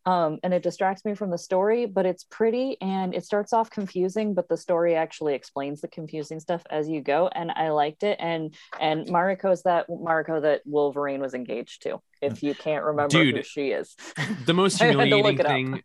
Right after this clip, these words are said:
Speaker 2: most humiliating thing happened to Django and I this week. Working on Tuesday, everything was kinda going wrong. We were there real late, as I alluded to earlier. Django and I wrote,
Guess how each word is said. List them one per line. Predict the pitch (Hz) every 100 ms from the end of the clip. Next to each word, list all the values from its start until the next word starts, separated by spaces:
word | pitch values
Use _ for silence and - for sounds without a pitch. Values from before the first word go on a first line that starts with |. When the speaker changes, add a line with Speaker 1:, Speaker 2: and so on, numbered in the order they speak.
| -
Speaker 2:
most | 160 170
humiliating | 151 147 139 123 117 110
thing | 113
happened | 110 110 107 104
to | 110
Django | 104
and | 104
I | 101
this | 98 104
week. | 101 95 -
Working | 143 165 165
on | 131 117
Tuesday, | - 156 156 139 156 143 147 - -
everything | 143 151
was | 147
kinda | - 143
going | 131 135 117
wrong. | 107 113 117 113
We |
were | 101
there | 101 117
real | 113 117 110
late, | 104 107
as | 104
I | 104
alluded | 104 113 110
to | 120
earlier. | 107 104 104 104 -
Django | 123 131
and | 117
I |
wrote, | 101 113 123